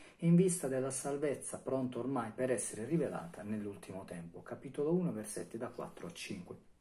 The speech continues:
La condizione che sia Paolo sia Pietro mettono per conseguire questa eredità nei cieli non è, ad esempio,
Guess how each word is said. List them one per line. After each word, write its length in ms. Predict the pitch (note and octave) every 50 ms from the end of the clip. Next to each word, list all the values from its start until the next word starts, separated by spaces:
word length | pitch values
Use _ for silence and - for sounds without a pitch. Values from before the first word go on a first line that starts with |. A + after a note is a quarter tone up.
| _ _ _ - - - _ _ _ _ _ _ - - - - - - - - - - - - - - -
La 140 | C#3 -
condizione 1000 | - - A3 G#3+ G#3 F3+ - - - G3+ F3 C3+ A2 G#2+ G#2+ A2 B2 C3 - - -
che 300 | - - B2+ A#2+ A2+ -
sia 380 | - - - - A2+ A#2+ B2 A#2
Paolo 540 | - - A#2 A2+ A2 G#2 G2+ F2+ E2+ E2+ -
sia 300 | - - - - B2+ A#2
Pietro 600 | - - - B2 A#2+ A2 - - - F#2+ - - - -
mettono 720 | - A#2 C#3 C3+ - - - - - G2 F2+ F2+ F2 -
per 300 | - - B2 A#2 - -
conseguire 1120 | - - D#3 D#3+ E3 E3 D#3+ - - - C3+ B2 A#2+ C3+ F3 F3 C#3 A#2 - - - - -
questa 380 | - A#2 A#2+ A#2 - - -
eredità 640 | G#2 G2 F#2+ G2 G2 F#2 G2 G2 F#2+ - B2 G2+ A2
nei 280 | G#2 F#2+ F#2+ G2+ G2+ F#2+
cieli 560 | - - - G#2+ F2+ F2 F2 F#2 G2 G#2 - -
non 340 | C3+ C3+ D3 D3+ D#3 E3 F3
è, 240 | G3 F3 - - -
ad 140 | - - -
esempio, 560 | G#2 - - A2 G#2 G#2 - G2 F2+ F2